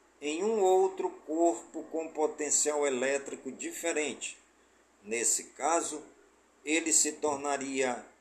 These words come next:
intermediário entre as cargas do fio e de uma árvore, por exemplo. Turismo, conheça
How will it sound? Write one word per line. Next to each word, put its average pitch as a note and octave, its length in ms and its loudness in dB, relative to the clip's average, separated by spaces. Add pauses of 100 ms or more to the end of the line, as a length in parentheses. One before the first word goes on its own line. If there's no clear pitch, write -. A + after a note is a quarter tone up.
intermediário D#3 1400 -2
entre C#3+ 320 -4
as B2+ 160 0
cargas A#2 520 -4
do F#2+ 140 -10
fio G3+ 460 -2 (760)
e E3 200 0
de D3 180 -2
uma D3+ 280 -2
árvore, A#2 600 2 (120)
por A#2 120 -4
exemplo. A#2 460 -2 (1900)
Turismo, G3+ 1200 2
conheça C#3+ 1000 4